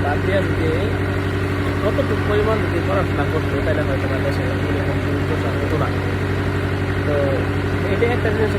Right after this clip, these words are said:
বলতে চাই, আসলে একাত্তর সালে যুদ্ধ করে দেশ স্বাধীন করছে। স্বাধীন করার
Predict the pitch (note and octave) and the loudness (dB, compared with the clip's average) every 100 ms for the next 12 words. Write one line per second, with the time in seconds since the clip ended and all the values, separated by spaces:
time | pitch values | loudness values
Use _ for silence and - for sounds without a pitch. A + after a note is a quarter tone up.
0 | - - D3 - D3+ - - - - - | 0 0 0 0 0 0 0 0 0 0
1 | C#3+ - D3 - - E3+ D#3+ D3+ E3 E3 | 0 0 0 0 0 0 0 0 0 0
2 | D#3+ D#3+ C#3+ C#3 D3 D3 D3+ C#3+ - - | 2 0 2 0 0 0 0 0 0 0
3 | - - - - - - - - - - | 0 0 0 0 0 0 0 0 0 0
4 | - - - E3 F#3 F#3 F3+ | 0 0 0 0 0 2 2